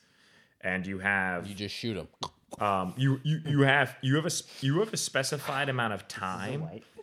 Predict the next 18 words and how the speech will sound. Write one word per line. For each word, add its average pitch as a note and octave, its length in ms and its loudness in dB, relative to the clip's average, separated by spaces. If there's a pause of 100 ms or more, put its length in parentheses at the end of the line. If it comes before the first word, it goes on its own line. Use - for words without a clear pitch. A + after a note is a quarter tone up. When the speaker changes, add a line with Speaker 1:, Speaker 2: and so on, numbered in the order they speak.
Speaker 1:
There's C3+ 220 4
not C3+ 220 4
a F#3 60 2
specific D#3+ 480 -4
amount C3+ 180 0
of B2 60 -6
time A#2+ 220 -2
for A#2 100 -8
your F#2+ 180 -2
wines, F2+ 600 -6
at G2+ 80 -4
least A#2 320 -4
i-, - 40 -8
in G#2 360 -6
the A2+ 80 0
way A2 180 4
that G2+ 140 -2
they G2 300 -2